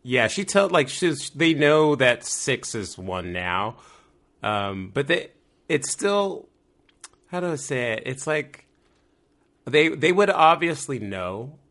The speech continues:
um, but it's still not, like, a hard fact 'cause they, they just know that this person came, this person appeared and then,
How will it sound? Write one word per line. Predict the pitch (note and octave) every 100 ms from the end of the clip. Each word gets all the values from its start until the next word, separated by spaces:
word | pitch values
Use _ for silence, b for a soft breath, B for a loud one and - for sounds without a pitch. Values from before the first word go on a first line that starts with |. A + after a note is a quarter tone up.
| -
um, | A2 G#2+ G2+ G2 F#2
but | A#2+ A2+
it's | - A#2+ -
still | - F3+
not, | E3 C#3+ C3+ C3 -
like, | A2 G2+ - - _
a | -
hard | - B2 A#2+ A2
fact | - A#2+ A2
'cause | B2 -
they, | A#2 A#2 A#2 - b b b b _ -
they | B2
just | C#3 E3+ E3+
know | D#3 C#3+
that | B2 B2
this | B2+
person | - - D#3 F3 E3
came, | C#3+ D3 D3+ D3 D3 C#3 -
this | C3+
person | - E3+ - F#3
appeared | F#3 - C#3 B2+ B2 B2+ -
and | A#2+ A2+ G#2+
then, | A#2 A#2 A2+ A#2 B2